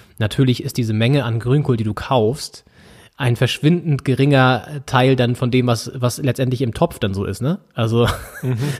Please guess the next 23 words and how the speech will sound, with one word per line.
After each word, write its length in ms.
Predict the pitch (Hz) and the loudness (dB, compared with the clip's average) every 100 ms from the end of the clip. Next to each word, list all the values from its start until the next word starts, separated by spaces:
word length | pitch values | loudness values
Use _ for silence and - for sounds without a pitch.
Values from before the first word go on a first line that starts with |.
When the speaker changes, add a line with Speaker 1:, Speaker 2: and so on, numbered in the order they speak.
| - | -10
Speaker 1:
<laughs> 320 | - 143 - | -12 -12 -4
das 160 | 147 - | 0 2
war 100 | 151 | 2
schon 140 | 156 | 2
mal, 100 | 135 | 0
also 140 | 143 | 0
ich 120 | 135 - | -2 2
glaube, 180 | 156 175 | 2 2
es 120 | - | -2
reicht, 400 | 107 254 - - | 0 0 -2 -6
ich 100 | 131 | 0
werde 160 | 139 | 2
satt 200 | 131 160 | 2 0
werden, 280 | 123 120 165 | 0 0 -2
aber 180 | 131 143 | 0 -2
es 100 | 160 | -2
ist 140 | 196 | -4
nicht 160 | 202 - | -4 -2
so 160 | 170 180 | 0 0
viel. 280 | - 95 - - _ _ _ _ _ _ _ _ _ - - _ _ _ | -2 -10 -10 -18 _ _ _ _ _ _ _ _ _ -20 -20 _ _ _
Speaker 2:
Okay. 400 | 139 160 123 73 - _ _ _ | -8 -4 -6 -8 -14 _ _ _
Speaker 1:
Weil 180 | 117 131 | -2 0
es 200 | 135 | -2